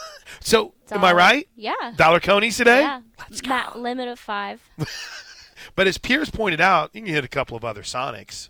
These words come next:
Speaker 2: For
Speaker 1: right?
Speaker 2: sure, yeah.
Speaker 1: Go to one Sonic, get five. Go to the other Sonic, get five. I mean, unless they have a tracking device on you.
Speaker 2: No.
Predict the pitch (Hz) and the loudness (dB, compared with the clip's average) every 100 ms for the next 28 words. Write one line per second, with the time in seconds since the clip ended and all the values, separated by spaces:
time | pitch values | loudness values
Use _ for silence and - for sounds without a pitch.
0 | _ _ 180 180 - - 190 _ - - | _ _ -20 -18 -18 -20 -20 _ -18 -16
1 | 202 - 139 127 131 139 - 131 127 127 | -18 -8 -6 -4 -4 -4 -4 -2 -2 -4
2 | 123 - 113 113 120 117 104 113 123 107 | -10 -6 -2 -2 -4 -10 -10 -8 -8 -8
3 | 127 113 110 110 - 98 85 92 113 - | -6 -8 -10 -16 -12 -10 -10 -12 -16 -12
4 | 131 120 120 139 165 156 131 110 - 120 | -6 -6 -4 -4 -2 0 0 -2 -4 -2
5 | 135 - 117 104 92 92 90 - 80 80 | -2 -6 -16 -14 -12 -12 -14 -16 -18 -20
6 | 90 | -20